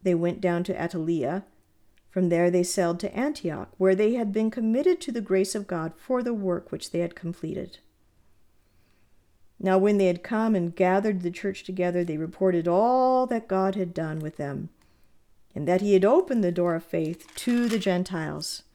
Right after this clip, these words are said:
So they stayed there a long time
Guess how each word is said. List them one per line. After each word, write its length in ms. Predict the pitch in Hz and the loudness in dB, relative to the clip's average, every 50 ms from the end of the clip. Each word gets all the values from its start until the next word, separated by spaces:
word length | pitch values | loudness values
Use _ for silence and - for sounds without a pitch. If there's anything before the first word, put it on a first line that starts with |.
| _ _ _ _ _ _ - - - - - - - - - - - - - - | _ _ _ _ _ _ -20 -20 -20 -20 -20 -20 -20 -20 -18 -16 -14 -14 -12 -10
So 200 | - - 185 170 | -2 0 2 2
they 140 | 165 156 | 2 0
stayed 420 | 170 - - - 196 190 190 185 180 | -2 -2 0 2 4 4 4 4 4
there 160 | 185 180 170 | 4 4 4
a 80 | 151 143 | 2 0
long 400 | 147 151 165 196 226 240 233 226 | 0 0 2 2 4 2 2 0
time 500 | - 202 202 165 156 143 143 - - | -2 -4 -4 -4 -4 -6 -8 -10 -14